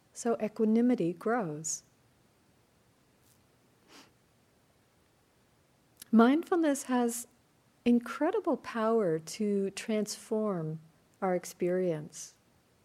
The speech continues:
I have a really short poem written by a prisoner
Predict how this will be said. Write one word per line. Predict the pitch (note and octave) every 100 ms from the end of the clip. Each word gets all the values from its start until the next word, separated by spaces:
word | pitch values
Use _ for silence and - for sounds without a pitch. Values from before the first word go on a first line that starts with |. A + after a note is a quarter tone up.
| _ _ _ - - - -
I |
have | A3+
a | B3+
really | F#3+ G#3+ A3 A3
short | - - G#3 G3+ - - - _ _ _ -
poem | - C4+ B3+ F3+ D#3
written | F#3+ G#3+ A3+
by | A3+ G3+
a | F3
prisoner | - - A3 G#3+ D#3+ D3+